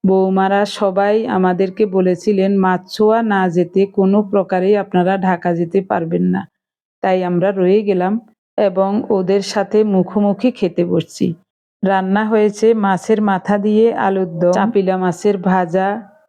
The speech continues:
মুসুরের ডাল, টমেটো দিয়ে তেলাপিয়া মাছের মাখো মাখো ঝোল, হাঁসের মাংস, মুরগির মাংস। দুই রকমের মাংস করেছে, কেউ মুরগি খায় না, তার জন্য হাঁসের মাংস করেছে।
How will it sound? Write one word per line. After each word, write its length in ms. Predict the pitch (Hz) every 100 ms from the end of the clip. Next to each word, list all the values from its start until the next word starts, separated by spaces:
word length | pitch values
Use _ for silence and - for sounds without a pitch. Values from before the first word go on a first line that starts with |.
| _ -
মুসুরের 680 | 196 185 - 202 202 202 185
ডাল, 420 | 185 180 190 233 - _ _ _ _ _ _ _ _ _ _ _ _
টমেটো 460 | 208 202 190 190 220
দিয়ে 360 | 214 214 214
তেলাপিয়া 600 | 220 214 196 185 190 185 185
মাছের 460 | 180 170 - 208
মাখো 360 | 202 185 180 202
মাখো 380 | 202 196 208 208
ঝোল, 460 | 175 185 196 226 233 _ _ _ _ _ _ _ _ -
হাঁসের 420 | 196 190 - 202
মাংস, 460 | 220 220 214 185 208 220 277 - - _ _ _ 202
মুরগির 480 | 196 185 170 175 175
মাংস। 400 | 185 165 - - 156 - - _ _ _ -
দুই 100 | 202
রকমের 460 | 208 196 202 196 220
মাংস 320 | 208 190 190
করেছে, 500 | 190 190 214 214 208
কেউ 340 | 208 202 190
মুরগি 400 | 208 196 180 180
খায় 260 | 185 196 202
না, 160 | 208 214
তার 300 | 185 190 165
জন্য 260 | 180 175
হাঁসের 440 | 190 185 180 196 185
মাংস 320 | 180 165 -
করেছে। 460 | - 92 85 -